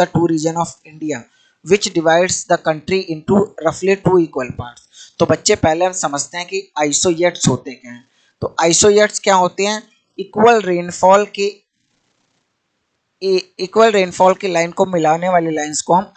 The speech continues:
isoyeats कहते हैं। तो यहाँ बोला जा रहा है कि वह क्षेत्र कौन,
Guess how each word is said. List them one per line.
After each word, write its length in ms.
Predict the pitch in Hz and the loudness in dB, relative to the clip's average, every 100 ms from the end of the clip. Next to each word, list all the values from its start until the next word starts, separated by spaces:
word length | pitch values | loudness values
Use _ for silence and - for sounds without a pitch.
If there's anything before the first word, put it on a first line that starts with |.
| 151 | -4
isoyeats 540 | 143 185 156 160 - | 0 -2 -2 -6 -8
कहते 300 | 170 151 - | -10 -10 -10
हैं। 160 | 165 - - - 185 | -20 -20 -20 -10 -2
तो 60 | |
यहाँ 240 | 185 214 202 | 2 2 2
बोला 280 | 175 196 | 2 4
जा 160 | 196 175 | 2 0
रहा 260 | 170 180 190 | 0 -2 -4
है 160 | 208 _ _ _ | -6 _ _ _
कि 80 | 196 | -6
वह 300 | 175 175 220 | 0 4 2
क्षेत्र 540 | 220 - 196 - 208 202 _ _ - | 2 -2 -4 -4 -8 -8 _ _ -2
कौन, 300 | 185 190 208 | 2 4 2